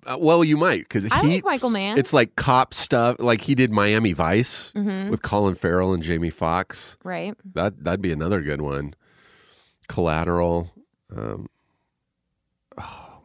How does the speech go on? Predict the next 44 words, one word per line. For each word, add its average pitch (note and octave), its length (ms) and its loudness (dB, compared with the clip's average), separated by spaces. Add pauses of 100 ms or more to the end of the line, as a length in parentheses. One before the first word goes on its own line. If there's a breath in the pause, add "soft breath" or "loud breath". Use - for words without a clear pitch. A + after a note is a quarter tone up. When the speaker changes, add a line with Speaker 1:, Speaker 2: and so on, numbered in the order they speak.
Speaker 1:
my - 60 -20 (100)
God. - 120 -20
Speaker 2:
See A3+ 480 0
Speaker 1:
Heat, A3+ 100 -2
Heat - 300 -2
is D#2 100 -6
so D2 240 -6
fucking D2+ 480 -6
good. D2+ 340 -2 (380 soft breath)
Speaker 2:
I G#3+ 120 -2
love C4 320 -4
movies F#3+ 840 -8 (840)
where, F3 640 -8 (1200 soft breath)
I F#3 100 -4
mean, F#3+ 100 -2
I F#3+ 80 0
don't G3 120 -4
love F3 180 -8
this E3+ 220 -4
part D#3 240 -8
of D3+ 80 -10
it, D3+ 160 -10
but, F3 80 -8
like, E3+ 240 -8
a - 160 -12
woman E3+ 420 -8
is E3+ 240 -10
getting E3 600 -10
abused E3 800 -10
or D3+ 120 -10
something, D3 420 -12
and F3 200 -6
then E3+ 120 -4
she G3 500 -6
Speaker 1:
She F#3+ 60 -2
takes - 280 -6
her F#3 100 -8
revenge. D#2+ 440 -4
Speaker 2:
Yeah, F3 280 4
she D3 220 -6
takes D#3 360 0
her - 60 0
Speaker 1:
Yeah. - 80 0
Speaker 2:
revenge. D#3 420 -4